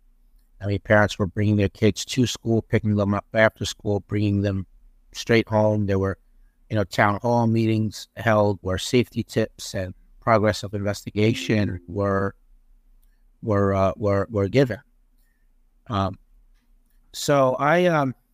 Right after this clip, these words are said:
I got on the police radar because some of the police interviewed a lot of students from the high school, and some of them told the police they might want to speak with me because, uh, I didn't quite fit in. I guess their underlying thinking was people who are quiet to themselves commit heinous crimes.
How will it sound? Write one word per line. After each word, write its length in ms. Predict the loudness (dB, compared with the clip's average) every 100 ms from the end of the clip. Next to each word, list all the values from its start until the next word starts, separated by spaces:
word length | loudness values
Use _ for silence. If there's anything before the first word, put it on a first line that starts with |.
| _ _ -2
I 100 | 2
got 180 | 2
on 100 | 2
the 80 | 0
police 400 | 0 0 0 0
radar 440 | 2 4 4 2 2
because 340 | -4 -6 -6
some 260 | -2 -2 -2
of 100 | -6
the 120 | -6
police 360 | -2 0 -2
interviewed 340 | -2 -4 -2 -2
a 40 |
lot 180 | 0 0
of 80 | -2
students 360 | -4 -2 -4
from 220 | -2 -2 -2
the 60 |
high 220 | 2 2
school, 380 | 2 -2 -4 -2
and 100 | -4
some 200 | -2 0
of 80 | 0
them 120 | -4
told 220 | -4 -4 -4
the 60 |
police 340 | -4 0 0 -2
they 100 | 0
might 260 | 0 0
want 160 | -6 -14
to 60 | -12
speak 280 | -2 -2 -2
with 100 | -16
me 60 | -20 _ _ _ _ _ -10
because, 520 | -6 2 2 2 2
uh, 220 | 4 4
I 60 | 2
didn't 240 | 0 -2 -4
quite 340 | 0 2 0 -6 -14
fit 280 | -4 0
in. 160 | 2 2
I 80 | 2
guess 240 | 2 0
their 200 | -2 0
underlying 420 | 0 2 2 0 -2
thinking 380 | -6 -4 -2
was 140 | -2 -2
people 340 | -6 -6 -6
who 100 | -6
are 60 | -6
quiet 420 | 2 4 4 2
to 120 | -8
themselves 520 | -6 -6 2 4 4 0
commit 380 | -6 -4 -2
heinous 320 | -2 -4 -4 -6
crimes. 500 | -2 0 -2 -8